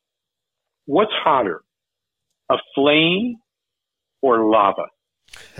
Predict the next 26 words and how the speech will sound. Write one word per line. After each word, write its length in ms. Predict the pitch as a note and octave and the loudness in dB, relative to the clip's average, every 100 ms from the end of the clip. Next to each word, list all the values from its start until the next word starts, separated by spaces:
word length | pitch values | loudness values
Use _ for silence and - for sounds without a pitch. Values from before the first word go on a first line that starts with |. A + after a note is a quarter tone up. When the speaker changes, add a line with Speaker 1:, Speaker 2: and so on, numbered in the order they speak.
| A2+ - | -18 -16
Speaker 2:
Right. 800 | A2+ B2+ - C3+ A2+ A2 A2+ G#2 - C3+ | -10 -10 -10 -10 -10 -10 -14 -14 -10 -4
Speaker 1:
Okay. 460 | C#3 D3+ C3 D3 - _ _ _ | -2 0 0 0 -6 _ _ _
Now, 420 | C#3+ C#3+ C3+ C3+ C3 _ _ - | 0 2 4 2 -2 _ _ -6
how 240 | E3 F3 | 0 2
many 320 | G3+ G3 F#3 - | 2 2 0 0
times 460 | F3 E3 C#3+ C3 A#2+ | 0 2 2 0 0
in 120 | C3 | 0
our 180 | C3+ D#3 | 2 2
lifetime 680 | C#3 D3 - - A2+ F2 - _ _ _ _ _ _ _ _ - | 2 2 0 -4 -6 -6 -10 _ _ _ _ _ _ _ _ -2
has 160 | C#3+ B2+ | 0 0
lava 520 | A#2+ C3 D3+ D3 A#2 - _ | 2 2 4 2 0 -4 _
flowed 600 | B2+ B2+ C#3 C3 A2 G2 G2 - _ A#2+ | 0 2 4 4 2 -2 -8 -20 _ 0
down 300 | A#2+ D3 D3+ | 2 2 0
to 60 | D#3 | 0
the 140 | C#3 C#3 - | -2 -4 -2
sea 300 | D3+ G#2 F2+ _ - | 0 0 -6 _ -12
in 100 | G#2+ | -8
Hawaii? 400 | G#2+ G2 F#2+ E2 - _ _ _ _ _ _ _ _ - | -4 -2 -2 -4 -12 _ _ _ _ _ _ _ _ -4
Have 120 | C3+ | -2
we 240 | B2 C#3+ - | 2 0 2
ever 320 | D3 C#3+ E3+ E3+ - | 0 2 0 -2 -4
seen 540 | F3 D#3+ C#3+ B2 A2+ A2+ _ - | 0 2 0 -2 -4 -10 _ -8
destructive 560 | A#2+ - C3+ C3 - C3+ | -8 -4 -2 -2 -4 -4
fires 420 | C3+ A#2+ B2+ C#3 C3+ | 0 0 0 -2 0
like 180 | C#3 C#3 | -2 0
that? 200 | C#3 | -2